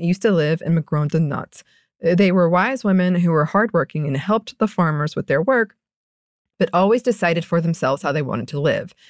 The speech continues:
They never revealed their names and always made it a condition that they were not to be asked about it. Otherwise, they would have to go back to their caves immediately. The Seligen of Magronda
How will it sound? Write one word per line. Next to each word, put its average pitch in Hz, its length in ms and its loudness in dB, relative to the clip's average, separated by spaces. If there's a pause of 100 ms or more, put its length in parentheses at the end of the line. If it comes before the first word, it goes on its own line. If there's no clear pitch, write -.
(100)
They 175 160 2
never 190 320 2
revealed 175 340 2
their 156 160 -2
names 262 480 -2
and 180 160 0 (100)
always 247 380 0
made 220 160 2
it 226 140 2
a - 20 -10
condition 196 640 0 (300)
that - 60 -6
they 185 120 4
were 185 80 2
not 202 200 2
to - 60 -4
be 214 120 -2
asked 190 260 -2
about 135 300 0
it. 123 100 -4 (460)
Otherwise, 214 400 2
they 190 80 0
would 175 100 2
have 180 140 2
to 196 100 -6
go 185 100 2
back 165 220 0
to - 80 -8
their 175 100 0
caves 151 300 -6
immediately. 190 640 0 (720)
The 170 100 0
Seligen 254 840 0
of 180 200 2
Magronda 170 720 0